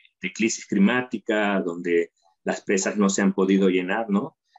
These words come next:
Este, y no han podido surtir de agua, pues, no hay agua para surtir. Y pues sí, estas empresas tienen, que están en Monterrey, como, este, Cervecería Cuauhtémoc, ¿no? Que está en Monterrey, que puede extraer, pues,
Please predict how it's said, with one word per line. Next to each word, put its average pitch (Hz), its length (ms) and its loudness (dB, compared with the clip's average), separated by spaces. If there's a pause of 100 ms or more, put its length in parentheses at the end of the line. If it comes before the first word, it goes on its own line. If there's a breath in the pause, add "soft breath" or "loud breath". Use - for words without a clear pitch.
(160 soft breath)
Este, 87 540 -2
y 87 120 2
no 90 140 0
han 95 100 2
podido 95 400 4
surtir 95 420 -4
de 98 60 0
agua, 101 280 0
pues, - 400 -20
no 92 240 0
hay 123 220 2
agua 117 260 0
para 90 160 -6
surtir. 117 500 -2 (360)
Y 107 100 0
pues 98 180 0
sí, 135 180 4
estas 107 280 -2
empresas 104 480 -2
tienen, 104 360 0 (180)
que 90 100 -4
están 101 240 -2
en 110 100 0
Monterrey, 113 560 0
como, 87 400 -10
este, 82 720 -4
Cervecería 87 720 -4
Cuauhtémoc, 123 500 -2
¿no? 131 180 -4
Que 98 80 -10
está - 160 -12
en 98 60 0
Monterrey, 107 460 -2
que - 80 -20
puede 95 180 -6
extraer, 92 440 -4 (120)
pues, - 240 -6